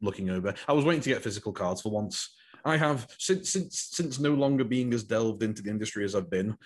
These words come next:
I've been much more a case of, like, "Yeah, put the stuff in front of me. I'll see what it does." You know, you know, less, less of that, um, long-term build-up.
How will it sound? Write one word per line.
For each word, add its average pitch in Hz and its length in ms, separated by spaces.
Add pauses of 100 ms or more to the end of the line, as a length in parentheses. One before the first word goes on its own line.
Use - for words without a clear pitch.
(180)
I've 104 80
been 104 120
much - 200
more 101 100
a 98 60
case 95 240
of, 95 120
like, 95 400 (200)
"Yeah, 247 240
put 190 140
the 139 60
stuff 131 180
in 113 80
front 92 200
of 78 60
me. 87 140 (140)
I'll 107 60
see 104 120
what 92 100
it 73 60
does." - 760
You 110 100
know, 104 200 (120)
you 127 100
know, 107 320
less, - 420
less 113 200
of 110 80
that, 101 160
um, 98 440 (120)
long-term 98 560
build-up. 82 340